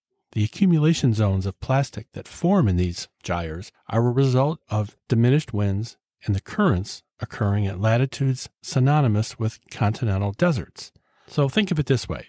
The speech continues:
Plastic is trapped in these currents, and sometimes it takes ten years to cycle back out if it first doesn't get eaten by marine life or sink to the bottom of the ocean.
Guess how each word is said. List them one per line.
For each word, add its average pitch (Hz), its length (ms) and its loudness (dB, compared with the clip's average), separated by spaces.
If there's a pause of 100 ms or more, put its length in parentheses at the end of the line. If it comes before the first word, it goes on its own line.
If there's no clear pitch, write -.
Plastic 151 460 0
is - 140 -6
trapped - 440 -2
in 95 60 -2
these 98 160 0
currents, 82 540 -2 (160)
and 104 100 -8
sometimes 123 480 2
it 110 80 -4
takes - 300 -6
ten 156 320 2
years 117 560 0
to 113 80 -8
cycle 117 340 0
back 101 320 -4
out 123 280 -2 (280)
if - 140 -8
it - 80 -8
first 143 340 -2
doesn't 110 300 -2
get 95 220 -4
eaten 113 280 -2
by 95 160 -4
marine 104 400 2
life 87 340 -4 (280)
or 104 60 -4
sink - 380 0
to 110 100 -2
the 95 100 0
bottom 92 320 0
of 90 80 -2
the 92 120 0
ocean. - 300 -4